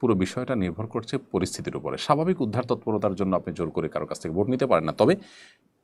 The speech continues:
তিনি যে কাজটি করছেন সেটা যে অন্যায়, সেটা যে গুনাহের কাজ, সেটা যে জুলুম, এর কারণে তিনি যে পাপিষ্ঠ হবেন আল্লাহর কাছে, এটা বলাই, উম, বাহুল্য। আমরা যারা বাংলাদেশে বেশিরভাগ মানুষ না মুসলমান নিজেদেরকে দাবি করি, আমাদের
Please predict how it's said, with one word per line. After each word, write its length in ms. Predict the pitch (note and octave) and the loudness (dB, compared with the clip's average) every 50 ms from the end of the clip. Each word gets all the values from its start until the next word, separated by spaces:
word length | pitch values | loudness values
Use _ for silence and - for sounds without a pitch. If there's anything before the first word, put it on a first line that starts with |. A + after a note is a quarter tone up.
| _ - | _ 2
তিনি 200 | - A#2+ D3+ F#3+ | 4 6 8 8
যে 140 | G3 F3+ F3 | 8 6 4
কাজটি 280 | E3+ D3+ C3 - - C3+ | 4 2 0 0 0 0
করছেন 420 | - A#2 A2 - - B2+ A#2 A#2+ - - - - - | 0 0 0 0 0 -2 -2 -2 -6 -10 -16 -20 -12
সেটা 280 | - - C#3 C3 C#3+ D3+ | -4 0 0 2 2 0
যে 100 | C#3+ D#3+ | -2 0
অন্যায়, 440 | - - G2 G2+ G#2 A#2 A#2+ B2 - - - - - | 2 4 4 4 4 4 2 0 -4 -8 -16 -16 -4
সেটা 240 | - - A2 A2+ G#2 | 0 2 2 4 4
যে 100 | G#2+ F2 | 2 2
গুনাহের 360 | D#2+ F#2+ G2 G#2+ A#2+ B2 A#2 | 2 2 2 2 2 0 -2
কাজ, 220 | - - A#2 A2+ | -2 -2 -2 -2
সেটা 200 | - - F#2+ F#2 | -2 -4 -4 -4
যে 140 | E2+ D#2+ D#2+ | -4 -4 -6
জুলুম, 420 | D2 D2 G#2+ A2+ A#2 B2 A#2 A#2+ - - | 0 4 6 6 8 6 6 4 0 -4
এর 100 | G2 F#2 | -6 -4
কারণে 220 | - F#2 E2 E2 | -2 -4 -4 -4
তিনি 160 | - E2+ E2+ | -6 -8 -8
যে 80 | D#2+ E2 | -8 -4
পাপিষ্ঠ 460 | - - F2 F2 - D#3 - - - | 0 2 2 4 4 2 -2 0 2
হবেন 220 | A#2 B2 A#2 A2 | 2 2 4 4
আল্লাহর 200 | G#2+ G#2 G#2 G2+ | 4 4 4 2
কাছে, 140 | - G2+ - | 0 -2 -6
এটা 100 | - - | -6 -4
বলাই, 260 | F2 F#2+ G#2+ C3 C3+ | 0 2 2 2 2
উম, 480 | C3 - _ _ _ - F#2 F#2 E2 D#2 | 0 -2 _ _ _ -12 -8 -6 -4 0
বাহুল্য। 340 | D#2+ D#2 - D2+ - - - - _ _ - - - - - - - - - - - - - - - - | 0 0 0 0 -4 -6 -8 -10 _ _ -20 -20 -20 -20 -20 -20 -20 -20 -20 -20 -20 -20 -20 -6 0 4
আমরা 220 | - D3 E3 E3+ | 6 6 6 6
যারা 440 | D3+ C#3+ C#3 D3 C#3 A#2+ B2+ D#3+ - - - G#2 | 6 6 6 8 8 8 8 6 4 -2 -2 0
বাংলাদেশে 640 | G#2 G2+ G2 G2 F2+ G2 F#2 - - - G#2 G2 F#2+ | 2 2 4 4 2 2 0 -2 0 0 2 2 2
বেশিরভাগ 360 | F2 F#2 - - C3+ B2+ A2+ | 2 0 -2 -2 -2 -2 0
মানুষ 240 | G2+ F#2 G2 F#2 - - | 0 0 0 -2 -2 -2
না 160 | F2+ D#2+ - F#2 | -4 -2 -2 -4
মুসলমান 380 | F#2 - - G2 F#2+ G#2 A2 | -6 -6 -2 0 2 2 2
নিজেদেরকে 320 | G2+ F2+ E2+ E2+ D#2+ - E2 | 2 0 0 -2 0 2 4
দাবি 200 | E2 E2 E2+ D#2+ | 4 4 2 0
করি, 300 | - F2 G2+ G#2+ A#2 A#2 _ _ _ _ - - - _ - | -2 -4 -4 -4 -6 -8 _ _ _ _ -20 -20 -18 _ 0
আমাদের 460 | - A#2 C3 D3 D3 D3+ D#3+ D#3+ | 2 4 4 4 4 4 4 4